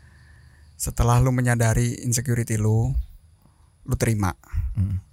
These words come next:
Speaker 1: Lu accept dulu.
Speaker 2: Mhm.
Speaker 1: Udah nih, lu accept nih. Setelah lu terima,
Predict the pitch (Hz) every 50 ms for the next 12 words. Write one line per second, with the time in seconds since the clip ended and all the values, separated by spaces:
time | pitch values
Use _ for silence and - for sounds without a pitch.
0 | _ _ _ _ _ _ _ _ _ _ _ _ _ _ _ - 113 101 98 -
1 | - 110 107 - 113 107 101 - - _ - - - - - - - 101 95 98
2 | 92 92 - _ _ _ _ _ _ _ _ _ - 117 120 131 127 123 113 110
3 | 117 117 113 - - - - 113 113 - - _ _ _ _ - - - - -
4 | - - - - - - - - - - 127 120 117 117 120 123 - - 120 117
5 | 110 107 117 143